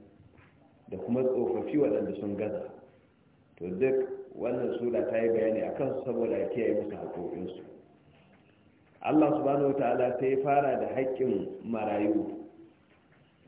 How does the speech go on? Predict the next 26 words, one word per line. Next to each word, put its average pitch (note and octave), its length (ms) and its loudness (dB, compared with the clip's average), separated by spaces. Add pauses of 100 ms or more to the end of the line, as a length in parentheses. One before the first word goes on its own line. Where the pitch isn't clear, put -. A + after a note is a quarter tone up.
(220)
Bayan B2+ 280 4
ya D3 100 6
yi D#3+ 80 8
umarni C#3 540 6
da C3 100 2
a B2+ 80 2
ji B2 140 0
tsoronsa, G#2+ 580 0 (1080)
sai C3 240 8
ce, B2+ 80 4
"Wa A2+ 180 4
atul C3+ 480 4
nisa'a, A2 640 2
wa A2+ 80 4 (160)
atul C3+ 300 2
yatama C3+ 640 2
amwalahum." A2 560 0 (1040)
Kuma C#3 220 2
ku C#3 220 4
bai E3+ 180 10
wa - 160 12
marayu C3 680 6
dukiyoyinsu. C3 880 4 (2500)
An A#2 180 0
gane - 280 4
ku. - 380 -6